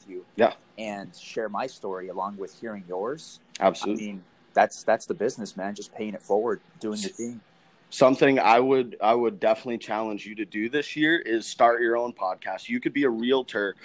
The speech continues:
Speaker 2: reaching out to potential home buyers and asking them some of the struggles that they're facing. Like, there's a lot of realtors out there, and let's be real, it's hard to, for a,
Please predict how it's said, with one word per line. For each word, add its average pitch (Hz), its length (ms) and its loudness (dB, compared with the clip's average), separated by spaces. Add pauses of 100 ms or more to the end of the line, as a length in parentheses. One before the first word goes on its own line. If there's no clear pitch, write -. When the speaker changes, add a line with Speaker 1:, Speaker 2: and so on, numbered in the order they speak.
(260)
Speaker 2:
reaching 131 480 2
out 123 220 4
to 131 80 0
potential 120 500 -2
home 120 280 0
buyers 98 460 2
and 107 160 -4
asking 117 460 -2
them 107 180 -2
some 113 240 -8
of 107 60 -10
the 101 80 -6
struggles 107 540 4
that 92 200 2
they're 92 140 2
facing. 98 480 -4 (640)
Like, 101 260 4 (380)
there's 123 200 6
a 123 60 6
lot 120 260 8
of 127 140 -2
realtors 139 460 0
out 107 180 -2
there, 107 160 -2
and 107 80 -4
let's 110 180 -6
be 117 120 -4
real, 117 260 0
it's 107 100 -10
hard 113 320 -2 (160)
to, 123 160 -8 (340)
for 110 440 -4
a, 101 40 -6